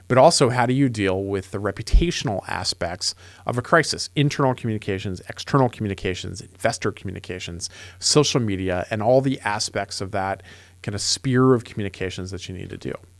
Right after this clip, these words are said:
But there's more to this, of course. There's disaster recovery, or what you might refer to as technology recovery.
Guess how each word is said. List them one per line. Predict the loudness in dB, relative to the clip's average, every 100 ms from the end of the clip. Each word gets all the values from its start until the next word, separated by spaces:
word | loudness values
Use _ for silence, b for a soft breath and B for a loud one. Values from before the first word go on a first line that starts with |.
| _ _ _ -20 B B
But | -2 4
there's | 4 6
more | 4 4
to | 2 -2
this, | 0 -2 -4
of | -4
course. | -2 -2 -4 -10 -12 b b b b b
There's | 2 4
disaster | 0 4 4 4 -2
recovery, | -4 2 2 2 -10 -16 _
or | -4 -2
what | -2
you | -2
might | -2 -4 -6
refer | -8 -6 -8
to | -6 -4 -4
as | -6
technology | -8 -6 4 6 6 2
recovery. | -6 -8 -10 -10 -16